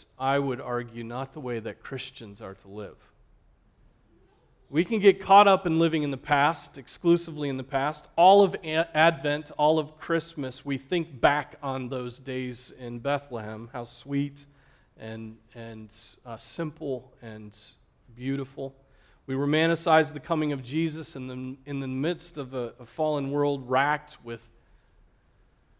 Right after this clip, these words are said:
plague, with pain, with war, disease, struggle. These, these days, those days of the past are what we want. And, and so most of our Christmas songs,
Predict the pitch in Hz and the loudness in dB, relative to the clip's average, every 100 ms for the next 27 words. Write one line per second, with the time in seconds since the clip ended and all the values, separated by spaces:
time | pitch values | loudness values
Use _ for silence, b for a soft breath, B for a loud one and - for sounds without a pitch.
0 | _ _ _ b b b _ - 143 143 | _ _ _ b b b _ -2 2 2
1 | 135 135 B B - 123 - _ - 143 | -2 -8 B B -14 -14 -14 _ -6 -4
2 | 143 143 139 123 110 127 127 139 139 127 | -2 -4 -6 -8 -10 -10 -2 2 2 0
3 | 120 113 135 135 127 - - 135 127 127 | -6 -8 -4 -4 -6 -12 -4 -2 -2 -4
4 | 113 127 131 131 127 - _ _ _ _ | -6 -6 -6 -6 -10 -18 _ _ _ _
5 | _ - 147 147 120 - 127 123 123 120 | _ -6 -4 -4 -8 -8 -4 -2 -4 -10
6 | - 147 165 131 131 123 120 120 - - | -6 2 2 2 -4 -4 -6 -8 -14 -12
7 | 127 117 120 - 143 123 - 101 117 117 | -12 -12 -12 -4 -4 -4 -12 -10 -10 -8
8 | 123 - 120 117 170 165 101 - - b | -10 -10 -14 -4 0 0 0 -12 -20 b
9 | b b b b _ 131 123 123 120 113 | b b b b _ -12 -8 -8 -10 -14
10 | - - 127 120 147 139 151 151 143 127 | -20 -20 -20 -12 -8 -6 -6 -8 -8 -8
11 | 117 131 - 120 117 - 113 110 104 - | -8 -12 -14 -16 -18 -12 -12 -12 -14 -20